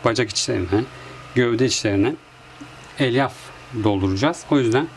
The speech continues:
oralara kesin, oraları kesinlikle kapatmıyoruz. Alt parçayı ve bacakları da birleştirdikten sonra kafa, kulaklar ve kuyrukla devam edeceğiz. Ve oraları da bitirip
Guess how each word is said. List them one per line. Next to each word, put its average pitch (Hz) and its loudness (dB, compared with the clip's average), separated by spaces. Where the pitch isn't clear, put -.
oralara 123 2
kesin, 135 2
oraları 120 4
kesinlikle 139 0
kapatmıyoruz. - 0
Alt 127 0
parçayı 127 2
ve 110 0
bacakları 123 0
da 110 -2
birleştirdikten 127 0
sonra 117 0
kafa, 139 0
kulaklar 139 2
ve 135 2
kuyrukla 143 0
devam 123 2
edeceğiz. 110 -2
Ve 120 0
oraları 127 2
da 110 -2
bitirip 151 -2